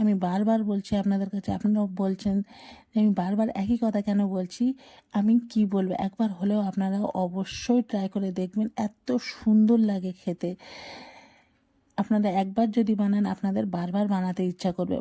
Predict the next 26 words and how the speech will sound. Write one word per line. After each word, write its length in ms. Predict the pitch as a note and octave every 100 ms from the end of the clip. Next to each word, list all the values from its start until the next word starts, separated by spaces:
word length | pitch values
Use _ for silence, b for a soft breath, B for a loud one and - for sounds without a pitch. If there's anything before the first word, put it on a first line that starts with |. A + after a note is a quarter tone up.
| - G3
আর 60 | G#3+
এই 60 | G#3
শীত 240 | G3+ A#3 A#3 A3
হলেই 200 | A3 A3
তো 60 | A3 G#3 -
পিঠে 240 | G#3 A3 G#3+ -
খেতে, 300 | G#3 G3 - - _
পিঠে 240 | G#3+ A3+
খাওয়ার 220 | G#3+ A3 G#3 G3
মজাই 280 | F#3+ G3 G3
আলাদা। 280 | F#3+ F#3 F#3+ b b b b -
সেই 160 | - G#3+
জন্যে 260 | G#3+ G3+ G3+ B3+ - A3+
বিভিন্ন 260 | B3 C4 B3
রকমের 320 | A3 G#3 G3+
আমরা 240 | G3 G3 G3
পিঠে 260 | G3+ F#3 G#3+ C#4 -
ট্রাই 180 | F#3+ F#3
করি। 160 | F#3 F#3+
আমি 100 | G3 G3
তো 80 | G#3
অনেক 260 | G3+ G#3 G#3
রকমের 280 | G3 G3 F#3+ -
পিঠে 260 | F#3 G3+ B3 B B B -
ট্রাই 180 | - F#3+
করে 240 | F#3+ G3